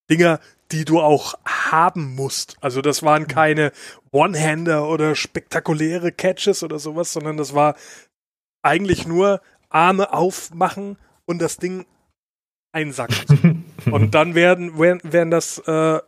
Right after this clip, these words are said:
Speaker 1: ein, ein wichtiges First Down war dabei und ein Touchdown war dabei. Einfach hat fallen lassen.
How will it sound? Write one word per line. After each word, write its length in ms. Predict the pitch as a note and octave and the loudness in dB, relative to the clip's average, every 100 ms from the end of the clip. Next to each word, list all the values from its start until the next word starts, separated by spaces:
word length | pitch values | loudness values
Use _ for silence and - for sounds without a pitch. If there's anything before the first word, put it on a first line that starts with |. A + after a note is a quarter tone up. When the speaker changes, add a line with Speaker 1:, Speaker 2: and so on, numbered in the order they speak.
| _ - | _ 0
Speaker 1:
ein, 160 | D#3+ F3+ - | 0 0 0
ein 260 | F3+ F#3+ | 0 0
wichtiges 300 | F3+ - E3 | -2 -6 -8
First 260 | - F#3+ - | -2 -2 0
Down 120 | F#3 | 0
war 60 | E3+ | 0
dabei 220 | D#3 D3+ | -2 -4
und 120 | D3 | -4
ein 100 | C3+ | -4
Touchdown 360 | A#2 C#3 - C3+ | -6 -8 -8 -10
war 80 | B2+ | -10
dabei. 200 | C3 - - | -14 -16 -4
Einfach 260 | D3+ C#3+ B2 | 0 2 0
hat 80 | - | -2
fallen 220 | C3 C3+ | -4 -4
lassen. 220 | B2+ - | -14 -20